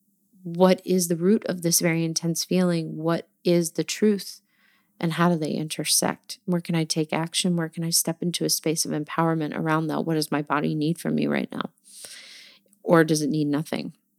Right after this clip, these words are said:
Does it need me to just sit here and cry? So the healing of trauma is so intense because we're literally delayering shrapnel from the nervous system when we get triggered.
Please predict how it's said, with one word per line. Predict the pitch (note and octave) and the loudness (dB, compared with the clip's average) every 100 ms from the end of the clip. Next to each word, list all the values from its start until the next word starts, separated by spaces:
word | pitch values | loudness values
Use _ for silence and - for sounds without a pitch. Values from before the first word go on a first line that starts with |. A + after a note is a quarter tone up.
| _ _ _ - | _ _ _ -8
Does | E3+ | 0
it | |
need | E3+ | 2
me | D#3 | 2
to | D3+ | 0
just | D#3 D3 | 2 4
sit | - - | 4 2
here | E3 D#3+ | -2 -2
and | D#3+ | -4
cry? | - D#3+ D#3+ D3+ D#3 _ _ _ _ _ _ _ - - _ | -2 0 0 -4 -10 _ _ _ _ _ _ _ -18 -18 _
So | - - E3 D#3 - - - - - - _ _ _ _ _ _ _ _ - _ _ _ | 4 6 6 4 -2 -20 -20 -20 -20 -20 _ _ _ _ _ _ _ _ -20 _ _ _
the | F3 | 0
healing | F3 - G3+ G#3 G#3 F3+ | 0 6 8 8 6 2
of | E3 | -4
trauma | - F#3 G3+ G3 | 0 4 4 4
is | - - | 2 2
so | - E3 | 4 2
intense | D#3+ - - F#3+ F3+ - | -2 -4 0 0 0 -2
because | F3+ - E3+ D#3 - _ - | -6 0 0 0 -4 _ 0
we're | F3 | 2
literally | F3 E3 E3+ F3+ F3 E3 D3 | 4 2 4 4 4 0 -2
delayering | E3 D#3+ D#3 D3+ D3+ D#3+ E3 E3+ | -2 2 2 4 4 2 0 0
shrapnel | - D#3+ D#3 - D3+ D3 | 2 2 2 -2 -4 -4
from | - D#3+ | -4 -2
the | D#3 | 0
nervous | D3 C#3+ D#3+ | 0 0 0
system | E3 - D#3+ D3+ | 0 0 -2 -2
when | D3 | -2
we | D3 D3 | -4 -2
get | D3+ - | -4 -4
triggered. | - E3+ E3+ - | -6 -4 -4 -6